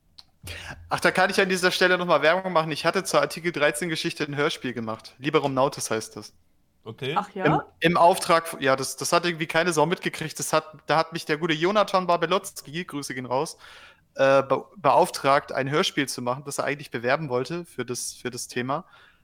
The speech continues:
Speaker 1: Hab ich dann auch gemacht, aber das haben ganz, ganz wenige anscheinend nur gehört. Da waren auch Saria Delaney und Morta Head mit dabei. Aber,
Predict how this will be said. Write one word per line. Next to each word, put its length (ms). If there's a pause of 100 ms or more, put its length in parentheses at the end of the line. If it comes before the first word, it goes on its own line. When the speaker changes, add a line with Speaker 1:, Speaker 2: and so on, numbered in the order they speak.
(120)
Speaker 1:
Hab 120
ich 100
dann 140
auch 180
gemacht, 420
aber 200
das 340
haben 220
ganz, 240
ganz 180
wenige 260
anscheinend 360
nur 100
gehört. 480
Da 420 (960)
waren 260
auch 140
Saria 360
Delaney 420
und 160
Morta 260
Head 220
mit 100
dabei. 300 (120)
Aber, 260